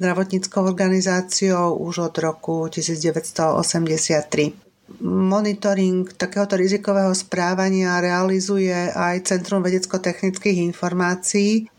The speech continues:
realizuje celoslovenské sociologické prieskumy, napríklad konzumácie legálnych a nelegálnych drog, ale aj životného štýlu.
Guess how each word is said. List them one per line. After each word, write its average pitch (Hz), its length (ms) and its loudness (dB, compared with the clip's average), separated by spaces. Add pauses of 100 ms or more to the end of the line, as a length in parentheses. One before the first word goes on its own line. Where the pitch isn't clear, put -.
(120)
realizuje 190 680 2
celoslovenské 185 960 0
sociologické 190 800 0
prieskumy, 180 720 0
napríklad 170 480 -2
konzumácie 170 800 0
legálnych 170 560 0
a 165 80 2
nelegálnych 165 720 0
drog, 175 320 0
ale 165 280 0
aj 160 120 0
životného 170 480 -2
štýlu. 190 640 2